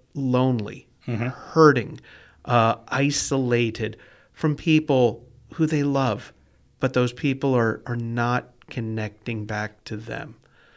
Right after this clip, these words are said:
Speaker 1: Uh, what did you see? I mean, did you see that? I mean, that's what I saw in this.
Speaker 2: I, you know, the hard part is everybody has a certain amount of, of built-up hurt. Okay?
Speaker 1: Mm-hmm.
Speaker 2: Um,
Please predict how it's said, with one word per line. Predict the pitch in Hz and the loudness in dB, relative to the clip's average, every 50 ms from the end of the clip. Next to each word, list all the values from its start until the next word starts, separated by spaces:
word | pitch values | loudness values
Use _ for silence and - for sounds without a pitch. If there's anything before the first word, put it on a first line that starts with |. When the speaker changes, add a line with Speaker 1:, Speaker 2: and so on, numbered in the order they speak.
| _ _ _ _ _ _ | _ _ _ _ _ _
Speaker 1:
Uh, | - 117 110 107 104 - - - - - | -8 -6 -6 -4 -6 -8 -10 -12 -12 -6
what | 175 269 370 | -2 0 2
did | 403 277 - | 2 2 2
you | 226 220 | 0 0
see? | - - 120 107 104 | 0 -2 -4 -6 -6
I | 110 | -6
mean, | 113 117 117 | -6 -2 -2
did | 123 123 139 | -2 -2 -2
you | 185 202 | -4 -6
see | 196 - 220 208 | -6 -4 -6 -2
that? | 202 220 220 220 - - | -2 0 -2 0 0 0
I | |
mean, | 165 180 180 | 2 2 2
that's | 202 269 - - | 2 0 2 2
what | 151 135 | 4 6
I | 135 131 | 6 4
saw | 127 - - 190 196 185 131 | 4 2 2 2 4 4 2
in | 113 113 | 0 -2
this. | 113 113 110 - - - - _ _ - - - | -4 -4 -4 -4 -6 -8 -10 _ _ -16 -10 -10
Speaker 2:
I, | 185 170 - - - - | -10 -10 -10 -16 -20 -10
you | - 202 208 202 | -4 -2 -2 -2
know, | 190 180 | -2 -2
the | 180 180 | -2 -4
hard | 160 - 190 202 180 | -4 -4 -4 -6 -2
part | - 185 147 127 120 | 0 0 0 2 0
is | 120 113 117 113 - - - - - - - - - - - _ - - - _ _ _ _ _ _ _ _ _ _ _ - - _ _ _ _ _ _ _ _ _ _ - _ _ _ _ - | 0 -2 -2 -4 -4 -6 -6 -8 -14 -20 -20 -20 -20 -20 -20 _ -20 -20 -20 _ _ _ _ _ _ _ _ _ _ _ -20 -20 _ _ _ _ _ _ _ _ _ _ -20 _ _ _ _ -4
everybody | 165 175 202 175 190 175 165 | -2 -2 0 -2 -2 -2 -2
has | 160 156 127 | -2 -4 -4
a | 117 | -4
certain | - - 156 113 127 | -4 -6 -4 -4 -2
amount | 123 123 120 110 | -2 -2 -2 -2
of, | 101 - - - - - | -2 -4 -8 -14 -10 -10
of | 107 95 - - | -10 -10 -6 -4
built-up | 123 110 107 - - 92 - - | -2 -2 -2 -2 -4 -4 -4 -4
hurt. | - - 82 71 - - - - - - - - - - _ _ _ _ _ _ _ _ _ _ _ _ _ _ _ _ _ _ _ _ 120 113 | -6 -6 -6 -8 -10 -12 -16 -16 -18 -20 -20 -20 -20 -20 _ _ _ _ _ _ _ _ _ _ _ _ _ _ _ _ _ _ _ _ -14 -12
Okay? | 101 95 - 107 101 107 120 - | -10 -6 -4 -2 -2 -2 -4 -2
Speaker 1:
Mm-hmm. | 143 135 117 117 160 156 156 - | -2 -2 -2 -2 -4 -6 -6 -4
Speaker 2:
Um, | 113 110 107 104 104 - | -4 -4 -4 -4 -6 -10